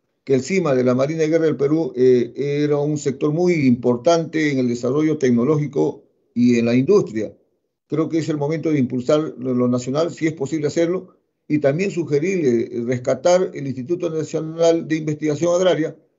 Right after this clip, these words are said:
que realmente eso debe ser utilizado por el Estado a través de las universidades en el tema de investigación.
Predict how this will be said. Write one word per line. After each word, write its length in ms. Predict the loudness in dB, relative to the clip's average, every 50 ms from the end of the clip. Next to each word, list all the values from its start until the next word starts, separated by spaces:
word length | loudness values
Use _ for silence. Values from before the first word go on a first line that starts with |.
| _ _
que 100 | -4 -2
realmente 680 | -2 -2 -2 -4 -4 -4 -2 0 0 0 0 0 -2
eso 180 | -2 0 0 -2
debe 220 | -2 0 0 0
ser 160 | 0 0 0 -2
utilizado 460 | -2 -4 -4 -6 0 0 0 0 0
por 100 | -2 -4
el 60 | -4
Estado 320 | -2 0 2 2 2 2
a 60 | 0 0
través 260 | -2 -2 -2 0 0
de 60 | -2
las 140 | -2 -2 -4
universidades 520 | -6 -6 -4 -2 -2 -2 -2 -2 -2 -2
en 100 | -4 -6
el 80 | -6 -4
tema 220 | -4 -4 -2 -2
de 80 | -2 -2
investigación. 720 | -2 -2 -2 -2 -2 -2 -2 0 2 2 2 2 0 -4